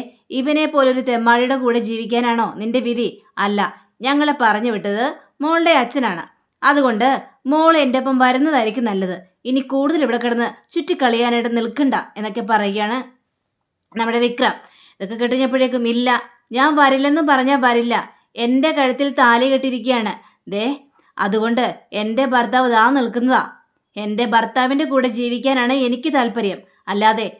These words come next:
നിങ്ങൾ പറയുന്നത് അനുസരിക്കാൻ വേണ്ടിയല്ല. നിങ്ങൾ അച്ഛനോട് പോയി പറഞ്ഞേര്, ഞങ്ങളുടെ കല്യാണം കഴിഞ്ഞെന്നും ഞങ്ങളിനി ഒരുമിച്ച് ജീവിക്കാൻ പോവുകയാണെന്നും പറഞ്ഞേര്." ഇതൊക്കെ കേട്ടുകഴിഞ്ഞപ്പോഴേക്കും,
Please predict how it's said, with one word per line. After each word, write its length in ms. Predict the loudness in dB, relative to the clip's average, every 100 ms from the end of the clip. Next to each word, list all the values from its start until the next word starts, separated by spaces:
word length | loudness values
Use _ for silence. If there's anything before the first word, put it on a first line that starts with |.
| -4
നിങ്ങൾ 300 | 0 2 2
പറയുന്നത് 460 | 2 2 2 2 2
അനുസരിക്കാൻ 480 | 0 -2 -2 0 0
വേണ്ടിയല്ല. 420 | 2 2 0 -2 -4 -6 _ _
നിങ്ങൾ 200 | -8 -4 -2
അച്ഛനോട് 360 | -2 -2 2
പോയി 160 | 2 2
പറഞ്ഞേര്, 460 | 0 0 0 0 -2 -8 _ -10
ഞങ്ങളുടെ 320 | -4 -2 0
കല്യാണം 400 | 0 0 0 0
കഴിഞ്ഞെന്നും 440 | 0 0 0 0 -2 -8 -6
ഞങ്ങളിനി 340 | 0 2 2
ഒരുമിച്ച് 340 | 2 2 0 -2
ജീവിക്കാൻ 460 | -4 -4 -2 -2 0
പോവുകയാണെന്നും 560 | 2 2 2 2 -2 -4 -8
പറഞ്ഞേര്." 440 | -6 -4 -6 -8 -10 -16 _ _ -16
ഇതൊക്കെ 200 | -10 -4
കേട്ടുകഴിഞ്ഞപ്പോഴേക്കും, 680 | -2 -2 -4 -2 -2 -2